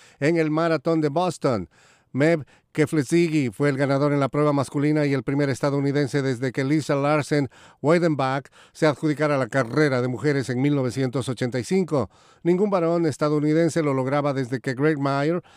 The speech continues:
lo hiciera en mil novecientos ochenta y tres. En la categoría femenina, la keniana Rita Jeptu consiguió el triunfo por tercera vez y la segunda consecutiva.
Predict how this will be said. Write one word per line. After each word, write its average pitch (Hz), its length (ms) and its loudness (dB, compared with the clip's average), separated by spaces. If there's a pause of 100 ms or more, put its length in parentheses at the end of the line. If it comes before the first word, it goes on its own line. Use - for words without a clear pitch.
(140)
lo 139 100 0
hiciera 143 380 2
en 135 100 0
mil 151 180 4
novecientos 131 560 -2
ochenta 123 300 -2
y 113 60 0
tres. 98 400 -6 (280)
En 175 100 0
la 160 100 2
categoría 156 420 0
femenina, 151 480 0
la 127 140 0
keniana 143 580 0
Rita 135 420 0
Jeptu 143 540 0 (300)
consiguió 160 420 2
el 151 100 0
triunfo 160 320 0
por 139 160 0
tercera 151 380 0
vez 151 220 0
y 151 40 -2
la 131 140 0
segunda 160 500 -2
consecutiva. 123 800 -2